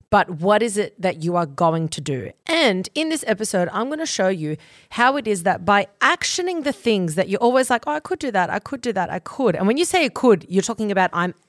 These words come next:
legitimately capable right now of doing that thing." If you action the things that you could do, the small things now, then the bigger things that you want in life, those big dreams, those things that you're trying to chase, those aspirations that you have,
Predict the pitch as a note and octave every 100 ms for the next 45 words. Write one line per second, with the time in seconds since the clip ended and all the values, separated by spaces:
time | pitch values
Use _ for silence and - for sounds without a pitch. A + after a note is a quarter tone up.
0 | _ _ G#3+ F#3+ F3+ C3+ D#3 A3+ A#3+ A#3
1 | A#3 - F#3+ F3+ E3+ E3+ D3 F#3 B3 -
2 | F#3 D#3+ F3 - - G3 D#3 F#3+ F3 E3
3 | - C#3+ C3 C4 - _ _ _ _ _
4 | _ _ A#3 A3 A3+ A#3+ - - C4 E4
5 | - D#4+ D#4+ B3 A3 G3+ F3+ - A3 F3
6 | E3+ E3+ E3 D4+ _ F3 - - G3 A3
7 | A#3 G3+ E3+ D#3+ - - D#3+ F#3+ F3 G2+
8 | C#3 D#4+ _ _ _ _ A3 G#3+ G#3+ A3
9 | D4 F4 - D#4+ B3 G#3 G3+ E3+ F#3 F#3
10 | D3+ - - D4 C#4 C4+ A#3 E3 A3 G3+
11 | E3 A3+ C4+ B3 A#3 A3 G3+ G#3 F#3+ F3+
12 | E3+ G3+ E3 - A#3 A#3 G#3+ - F3+ E3+
13 | - E3+ E3+ - D#3 D3 A#2